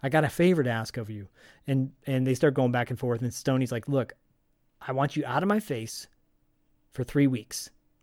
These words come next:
Ashley's now pissed and, like, he's coming to his senses. And he starts rambling about, you know, "I spent twenty months on what you call a bust."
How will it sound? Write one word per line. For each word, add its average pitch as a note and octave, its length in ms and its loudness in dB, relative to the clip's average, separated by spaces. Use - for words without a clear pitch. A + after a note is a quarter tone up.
Ashley's D3+ 320 4
now A#2+ 140 2
pissed - 440 0
and, B2 160 -4
like, A2+ 220 -4
he's - 140 -4
coming B2+ 200 2
to A#2+ 80 0
his G#2+ 100 -6
senses. B2 520 -4
And A#2+ 500 -4
he - 60 -18
starts F#3+ 260 4
rambling C#3+ 640 2
about, A#2+ 380 2
you B2+ 140 -6
know, A2 180 -6
"I A2+ 60 -4
spent C3 340 -2
twenty F3+ 300 4
months D#3+ 340 4
on B2+ 120 2
what B2+ 200 0
you D#3 140 2
call A#2+ 320 0
a G2+ 60 -8
bust." A#2 520 -4